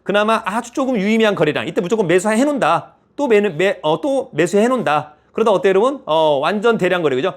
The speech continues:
거의 백만 주. 요럴 때 무조건, 어, 매수했었어야 된다라고 하는 점이고요. 요 거래량을 보고 저는 그 다음날 산 거죠, 그죠? 예, 그 다음날, 어저께, 이를테면, 어, 구천 원대, 어, 매수를 했다. 그리고 어때요? 그 다음날, 어, 대량 거래 터지면서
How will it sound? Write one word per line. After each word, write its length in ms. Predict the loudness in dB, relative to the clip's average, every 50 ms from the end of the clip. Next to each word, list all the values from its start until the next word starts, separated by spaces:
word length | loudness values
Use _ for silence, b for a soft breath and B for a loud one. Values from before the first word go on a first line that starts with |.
| -8 -2
거의 160 | 0 0 2
백만 360 | 2 0 -2 0 0 -2 -2
주. 360 | -2 -2 0 0 0 0 -4 B B B 0
요럴 140 | 0 0
때 80 | 0 0
무조건, 480 | -2 0 0 2 2 2 0 0 -2 -8 _ _ -6
어, 240 | -2 -2 0 0 0
매수했었어야 540 | 0 0 0 0 -4 -4 -4 -4 -2 -2 0
된다라고 340 | 0 0 -2 0 0 0 0
하는 100 | -2 -2
점이고요. 420 | -2 -4 -2 0 0 0 0 B B B B B B B 2
요 380 | 2 4 4 4 4 4 2 2
거래량을 360 | 2 2 2 2 2 2 2
보고 200 | 0 2 0 2
저는 240 | 0 0 -2 -2 -4
그 180 | -4 -6 -2
다음날 260 | 0 0 0 2 0 0
산 140 | 0 0
거죠, 160 | 0 0 -2 -2
그죠? 240 | -4 -4 -6 -8 -8 -10
예, 140 | -8 -8 -6
그 80 | -4 -2
다음날, 640 | 0 0 -2 -2 -4 -4 -2 -2 -2 -2 -2 -2 -2
어저께, 640 | 0 0 0 0 -2 0 0 0 0 0 -2 -4 -4
이를테면, 480 | -6 -4 -4 -2 -2 -2 -2 -2 -4 B B B B B
어, 300 | -4 -2 -2 -2 -2 -2
구천 300 | -4 -4 0 0 0 0
원대, 440 | 0 0 2 2 2 2 0 -4 -8 -12 -6
어, 140 | -4 -2
매수를 320 | 2 2 0 2 2 -2 -2
했다. 440 | 0 0 0 2 2 0 -2 B B B B
그리고 280 | -6 -4 -2 0 2 0
어때요? 400 | 2 2 2 2 2 2 0 -4 -10 b b b b b b _
그 140 | -4 -2 0
다음날, 460 | 2 2 0 0 0 -2 -4 -6 -10 _ _
어, 400 | -8 -4 -2 -2 -2 -2 -2 -4 -2
대량 300 | 0 2 2 2 2 2
거래 120 | 0 0
터지면서 720 | 0 0 0 -2 -2 -4 -4 -2 -2 -2 -2 -2 -4 B